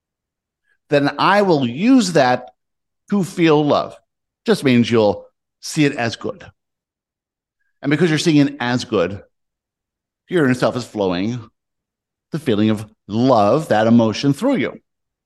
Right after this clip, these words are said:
But you could see anything as good. You see, you don't have to wait for them to change. By seeing them as who they truly are, your soul family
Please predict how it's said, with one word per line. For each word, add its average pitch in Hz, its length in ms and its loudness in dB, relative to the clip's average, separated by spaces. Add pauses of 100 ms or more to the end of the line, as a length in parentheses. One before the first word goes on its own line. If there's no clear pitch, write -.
(500)
But 127 160 -10
you 185 60 -6
could 185 120 -4
see 165 240 0
anything 185 320 2
as 87 140 -4
good. - 340 -12
You 107 100 -8
see, 127 140 0
you 139 60 4
don't 175 120 2
have 175 120 -2
to 139 60 -2
wait 139 200 -2
for - 140 -12
them 117 180 -4
to 87 80 -12
change. - 460 -6 (1200)
By 117 140 -2
seeing 208 480 0
them 160 180 2
as 117 120 -4
who 139 100 -4
they 113 140 -2
truly 156 560 2
are, - 340 -6 (680)
your 139 880 -2 (100)
soul 175 520 0
family 87 560 -6